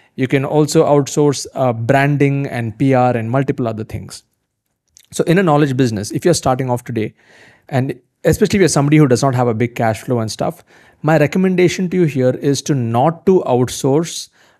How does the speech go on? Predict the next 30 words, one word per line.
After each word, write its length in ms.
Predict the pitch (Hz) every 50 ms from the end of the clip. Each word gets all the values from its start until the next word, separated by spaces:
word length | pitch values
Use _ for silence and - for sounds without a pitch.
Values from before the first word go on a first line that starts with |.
| _ _ -
all 260 | 135 131 135 139 139
the 120 | 143 143
tasks 500 | 139 - 131 117 117 117 - - - -
in 240 | - - 143 131 127
the 120 | 135 131
first 420 | 127 - - - 147 151 147 - -
stage 280 | - - 123 117 113
of 140 | 117 110 -
the 100 | - 123
business 340 | 110 113 110 104 135 165 160
so 100 | - 131
that 200 | 127 143 147 143
you 80 | 135 127
get 180 | 143 160 156
hands-on. 640 | - - - 123 120 120 117 107 117 107 92 - 160 - _ _ _ _ _ _ _ - - - _ _ _ _ _ -
Now, 120 | 151 139
the 100 | 135 151
only 460 | - 165 165 180 208 220 - - - - -
area 320 | 160 151 147 165 185 190
that 160 | 170 165 139 147
I 40 |
would 140 | 143 139 127
like 220 | 123 127 139 - -
you 80 | 170
to 100 | 160 170
think 340 | - - - - 185 208 208
about 200 | 196 165 156 131
outsourcing 580 | 127 117 110 - - 131 120 107 - 160 151 156
is 100 | 147 123
design, 480 | 117 123 113 110 117 104 98 - -